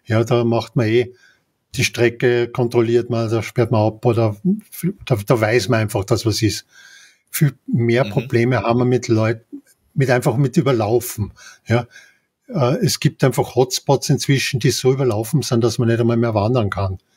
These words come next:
Speaker 1: richtig dort.
Speaker 2: Mhm.
Speaker 1: Das heißt, auch Besucherlenkung ist bei uns ein Thema. Ich bin ein bisschen wieder vom Sport weg, weil das sehe ich jetzt überhaupt noch nicht kritisch, ja. Man wird's genauso
Speaker 2: Mhm.
Speaker 1: beobachten, klar, aber es ist was anderes, wenn jetzt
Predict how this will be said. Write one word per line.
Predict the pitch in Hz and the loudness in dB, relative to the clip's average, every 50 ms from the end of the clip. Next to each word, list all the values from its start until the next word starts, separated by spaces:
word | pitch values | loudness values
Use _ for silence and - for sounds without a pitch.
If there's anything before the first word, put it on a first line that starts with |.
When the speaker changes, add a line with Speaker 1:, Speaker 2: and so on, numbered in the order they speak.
| _ _ _ _ - | _ _ _ _ -8
Speaker 1:
richtig | - 104 98 - - 104 104 - | -6 -6 -6 -6 -6 -8 -8 -4
dort. | - 98 95 92 - _ _ _ _ _ - | -2 -2 -2 -2 -4 _ _ _ _ _ -10
Speaker 2:
Mhm. | 117 117 101 98 98 101 113 - - | -8 -8 -8 -8 -10 -12 -12 -10 -8
Speaker 1:
Das | 117 - | -2 0
heißt, | 127 123 - - | 0 0 2 2
auch | 120 - - - _ _ _ _ _ _ - | 0 -2 -2 -8 _ _ _ _ _ _ -2
Besucherlenkung | - 135 - - - 151 160 165 - 156 139 123 113 110 107 104 101 - - 117 110 117 180 | -2 -2 -2 0 0 0 0 0 0 0 0 2 2 0 -2 -2 -4 -4 -2 0 0 0 0
ist | 175 120 107 - - | 0 -2 -2 -4 -2
bei | - 113 | -2 0
uns | 107 107 104 - - | 0 0 -2 -2 -4
ein | 101 - | -6 -6
Thema. | - - 101 98 98 95 90 90 82 _ _ _ _ _ _ _ _ _ _ _ _ _ _ _ _ - - | -4 -2 -2 0 0 0 -2 -6 -8 _ _ _ _ _ _ _ _ _ _ _ _ _ _ _ _ -12 -12
Ich | 143 - _ - | -12 -10 _ 0
bin | 147 139 | 0 0
ein | 127 | 2
bisschen | - 135 143 139 | 2 0 0 2
wieder | 143 135 139 | 2 2 0
vom | - - 151 123 | 0 0 -2 -2
Sport | - - - - 131 143 143 - - | -2 -4 -2 0 0 0 0 0 0
weg, | 117 135 143 - - - - - - - _ | 0 0 0 -2 -12 -20 -20 -20 -20 -12 _
weil | - 127 120 | 0 0 2
das | - 143 156 - - - | 2 2 0 0 -2 -2
sehe | 160 147 143 | 0 0 2
ich | 147 | 0
jetzt | 143 - - - - - | -2 -4 -6 -10 -6 -2
überhaupt | 226 180 135 127 107 104 104 - | 0 0 2 2 0 0 -2 0
noch | 120 110 | 0 0
nicht | 107 104 98 104 | 2 0 -2 -4
kritisch, | - - - 104 95 104 - 104 92 - - - - - | -4 -2 0 0 0 -2 -4 -6 -4 -4 -6 -10 -6 -4
ja. | 107 107 117 113 110 _ _ - - - - _ _ - | -2 -2 -2 -2 -4 _ _ -20 -20 -20 -20 _ _ -2
Man | 131 120 117 | 0 2 2
wird's | 139 135 - - - | 2 0 -2 -2 -2
genauso | 127 120 104 110 143 - - 113 | 0 2 2 2 0 0 0 -2
Speaker 2:
Mhm. | |
Speaker 1:
beobachten, | 98 127 120 113 120 139 131 - - - - 147 - - | 2 2 0 2 0 -2 -4 -4 -6 -4 -2 -2 -2 0
klar, | - 107 107 117 135 120 - _ _ _ _ _ _ _ _ _ | 0 0 2 2 0 0 -4 _ _ _ _ _ _ _ _ _
aber | - 123 107 120 123 104 - _ _ _ _ _ _ _ _ _ _ _ _ _ _ _ | -2 0 2 2 0 0 -2 _ _ _ _ _ _ _ _ _ _ _ _ _ _ _
es | - 180 - - | -4 -2 0 0
ist | 156 120 | 0 0
was | 143 139 - 143 | 0 -2 0 0
anderes, | 117 123 139 147 151 147 - - | 0 0 2 0 0 -2 -2 -2
wenn | - 131 131 | 0 0 0
jetzt | 139 131 - - - _ | 0 0 -2 -6 -12 _